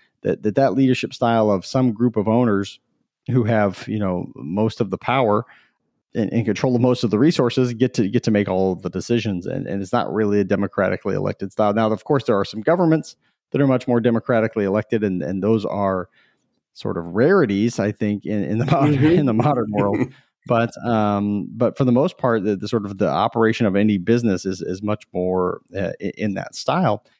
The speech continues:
Speaker 1: And that really hasn't changed. And, and I think that that's, that's part of what's led to, um, some of the difficulties of, of modern leadership problems.
Speaker 2: Yeah, and it makes, uh,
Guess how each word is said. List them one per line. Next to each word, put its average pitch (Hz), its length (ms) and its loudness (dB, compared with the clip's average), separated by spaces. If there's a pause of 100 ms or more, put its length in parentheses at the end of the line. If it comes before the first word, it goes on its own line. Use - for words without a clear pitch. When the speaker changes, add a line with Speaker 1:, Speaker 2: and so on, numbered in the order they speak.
(160)
Speaker 1:
And 139 80 2
that 233 160 0
really 160 380 4
hasn't 120 520 0 (140)
changed. 123 800 -2
And, 110 160 -2
and 113 160 0
I 117 40 4
think 151 260 -2
that 120 140 -12
that's, 135 420 -2 (640)
that's - 140 -4
part 190 280 0
of 160 120 2
what's 139 200 0
led 117 380 2
to, 107 640 2
um, 95 800 0 (100)
some 135 220 -2
of 120 60 4
the 113 40 4
difficulties 98 800 0
of, 98 480 -4
of 90 420 -2 (460)
modern 113 400 2
leadership 143 340 2
problems. - 520 -6
Speaker 2:
Yeah, 170 160 4
and 156 260 2
it 190 100 0
makes, 220 320 0
uh, 127 300 2